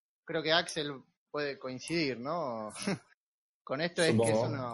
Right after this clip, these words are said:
Speaker 1: o todo lo que estamos acá podemos coincidir, mejor dicho, eh, que esta es una película sobre el tiempo, ¿no? Digamos,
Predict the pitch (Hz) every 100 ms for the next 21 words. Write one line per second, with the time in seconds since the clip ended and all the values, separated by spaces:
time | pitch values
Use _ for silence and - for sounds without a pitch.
0 | 131 135 208 170 147 170 151 151 175 185
1 | 151 147 139 139 135 151 160 139 120 139
2 | 147 151 151 165 190 - 113 110 110 107
3 | 107 104 107 _ _ _ _ _ 170 170
4 | 185 185 165 160 185 202 156 135 123 117
5 | 117 123 123 123 196 123 104 104 104 135
6 | 139 120 120 120 110 107 -